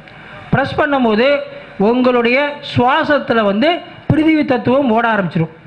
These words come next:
அடுத்ததா, ஆந்தை பச்சி அன்னைக்கு அதிகார நாளா இருந்தா, உங்களுடைய தொப்புள்ள வந்து முப்பது செகண்ட் விரல் வைங்க. உங்களுக்கு சுவாசம் அப்படியே அப்பு தத்துவமா ஓடிடும்.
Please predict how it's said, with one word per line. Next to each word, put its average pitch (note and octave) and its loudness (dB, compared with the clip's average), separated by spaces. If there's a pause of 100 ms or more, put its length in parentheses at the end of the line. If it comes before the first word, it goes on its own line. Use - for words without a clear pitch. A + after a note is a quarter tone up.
(1400)
அடுத்ததா, B3+ 0 (1300)
ஆந்தை C#4+ 2
பச்சி C4 0
அன்னைக்கு A#3+ 2
அதிகார B3 2
நாளா A#3 2
இருந்தா, G#3 2 (320)
உங்களுடைய A#3+ 2
தொப்புள்ள C4 2
வந்து A#3+ 2 (280)
முப்பது A#3+ 0
செகண்ட் C4 0
விரல் A3+ 2
வைங்க. F#3 2 (1400)
உங்களுக்கு A#3 2 (440)
சுவாசம் C#4 2
அப்படியே B3 0
அப்பு A#3+ 0
தத்துவமா A#3 2
ஓடிடும். D#3+ 0